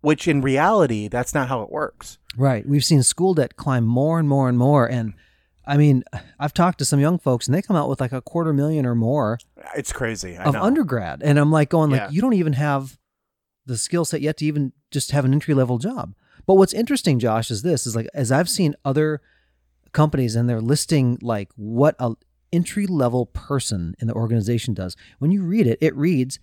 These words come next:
Speaker 2: the same way as a senior executive sometimes. Wh-, this is the crazy thing. Like,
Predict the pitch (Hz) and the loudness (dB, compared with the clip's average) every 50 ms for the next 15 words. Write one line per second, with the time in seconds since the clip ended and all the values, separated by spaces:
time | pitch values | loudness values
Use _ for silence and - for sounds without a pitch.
0 | _ _ _ - 113 101 - - - 135 151 175 180 156 104 85 76 - - 104 | _ _ _ -8 -6 -4 -2 0 0 2 2 2 2 2 0 -2 -6 -10 -14 -16
1 | _ _ _ _ _ - 123 113 123 123 - - 113 104 110 110 110 107 104 139 | _ _ _ _ _ -4 -2 0 0 0 0 0 0 0 0 -2 -2 -2 0 0
2 | 185 - 185 110 95 90 92 - 104 95 95 85 - - - - - 131 147 139 | 0 0 0 -2 -2 -4 -8 -8 -8 -8 -8 -10 -14 -14 -16 -12 -8 -8 -8 -8
3 | 123 117 131 190 - - 190 160 180 - - 180 170 165 151 147 - - 101 - | -4 0 0 0 2 0 -2 -2 -4 -2 0 0 2 2 2 0 -2 -4 -6 -8
4 | 101 110 101 - | -10 -12 -12 -14